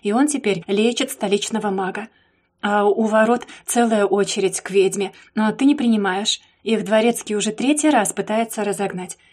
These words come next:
И ещё вот Тьен привёз тебе конфеты. Сказал, что у вас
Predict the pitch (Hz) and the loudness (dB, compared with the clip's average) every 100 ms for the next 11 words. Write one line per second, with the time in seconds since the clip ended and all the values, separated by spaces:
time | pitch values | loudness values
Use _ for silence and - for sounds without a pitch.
0 | _ - 220 - 262 226 - - _ 240 | _ -4 -2 0 0 -2 -4 -20 _ -2
1 | 220 254 294 285 - 226 202 226 - 196 | 2 2 2 -2 -6 -2 -2 -2 -4 -4
2 | 214 214 170 196 190 214 - _ _ - | -2 -4 -4 -6 -6 -8 -12 _ _ -12
3 | - 202 220 269 - 190 185 175 254 | -4 0 0 -2 -2 2 2 2 0